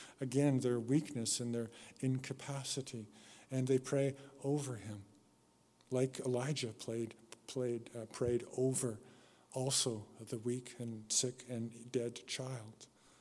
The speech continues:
There seems to be something of an incapacity that is indicated by James, where there, there needs to be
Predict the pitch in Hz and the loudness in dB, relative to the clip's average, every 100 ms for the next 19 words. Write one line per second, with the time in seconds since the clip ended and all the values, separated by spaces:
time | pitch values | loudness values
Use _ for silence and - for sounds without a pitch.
0 | - _ _ _ _ _ _ _ - 127 | -20 _ _ _ _ _ _ _ -10 6
1 | 135 139 - 175 170 170 147 147 147 - | 8 10 10 10 8 6 8 8 6 -4
2 | - - - - 170 180 170 156 135 143 | -12 -6 8 10 10 8 8 8 8 6
3 | 147 156 160 - - 165 156 - 180 - | 8 6 6 0 -2 -2 0 0 -2 0
4 | 123 113 - - - - 131 135 139 131 | 0 0 -10 -20 -8 2 2 4 8 8
5 | 131 - - - - - 147 147 143 135 | 8 2 -2 -14 -18 4 6 6 4 8
6 | 127 127 123 - 123 123 123 120 131 135 | 10 10 6 -2 0 2 2 4 6 6
7 | 127 127 131 127 131 127 131 131 139 165 | 4 6 8 10 8 8 6 8 8 6
8 | - 135 143 143 | 4 4 6 6